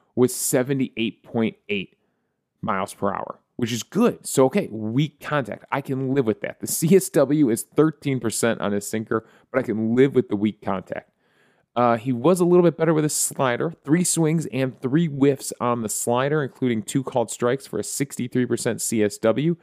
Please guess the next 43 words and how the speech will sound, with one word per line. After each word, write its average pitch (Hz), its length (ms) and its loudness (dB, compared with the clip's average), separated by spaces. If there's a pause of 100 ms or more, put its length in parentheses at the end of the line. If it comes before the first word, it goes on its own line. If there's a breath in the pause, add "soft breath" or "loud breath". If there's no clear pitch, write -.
(520 soft breath)
The - 80 -6
fastball, 214 680 0 (180)
again, 120 360 0
did 120 120 0
not 147 260 -2
get 156 100 0
a, 131 240 0
he 196 160 4
only 202 240 4
got - 340 -4
four 170 380 2 (360 soft breath)
whiffs 131 540 2 (120)
on 127 260 -2
the 120 80 4
day. 123 320 2
On 101 120 -2
four 143 280 2
innings, 131 300 0
he - 100 2
only 220 180 2
got 175 220 2
four 156 320 0
swings 143 400 -2
and 123 140 -2
misses. - 360 -2 (480 soft breath)
One 139 300 4
on 175 80 2
the 160 80 0
fastball, 113 640 0 (320 soft breath)
three 143 420 6
on 120 160 2
the 117 80 -2
slider. 101 520 -6 (920)
He 120 100 -4
did 139 120 6
get 131 160 6
a 120 40 2
couple 113 280 0
of 113 60 0
called 95 220 -4
strikes 170 360 0
on 151 120 0
that, 139 240 -2